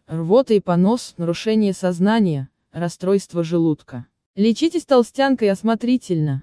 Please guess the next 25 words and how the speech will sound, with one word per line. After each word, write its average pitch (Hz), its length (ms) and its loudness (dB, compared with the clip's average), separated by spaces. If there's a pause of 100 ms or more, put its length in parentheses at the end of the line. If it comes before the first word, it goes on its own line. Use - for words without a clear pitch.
(380)
Аллергикам 214 680 2
стоит 220 380 2
проводить 185 500 0
предварительный 180 840 0
тест, - 440 0 (200)
капнуть 208 440 0
на 185 140 2
кожу 202 300 0
соком 226 420 0
из 170 240 -4
листьев 190 480 0
вместе 175 400 2
сгиба 160 360 -2
локтя 196 420 0
или 180 160 4
на 170 120 2
внутренней 190 600 4
части 180 340 -4
запястья. 170 640 -2
Если 165 320 -2
появится 196 640 2
зуд, 175 460 -4
покраснение, 170 960 2 (100)
начнёт 170 420 0
жечь, 185 440 -2